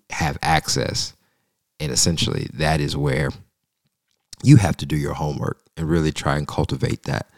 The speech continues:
Um, but sometimes we get those all mixed up. We get it mixed up. And our,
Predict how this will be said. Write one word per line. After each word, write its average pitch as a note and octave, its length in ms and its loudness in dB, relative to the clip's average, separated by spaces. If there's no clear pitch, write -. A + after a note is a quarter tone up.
Um, C#3+ 400 -2
but - 100 -4
sometimes B2 520 0
we A2 100 -4
get A2+ 200 -2
those G#2+ 220 0
all G#2+ 360 -2
mixed A2+ 380 -4
up. - 260 -2
We F2 80 -16
get G2 180 0
it - 120 0
mixed - 300 0
up. - 340 0
And D#2 100 -2
our, D2+ 220 -2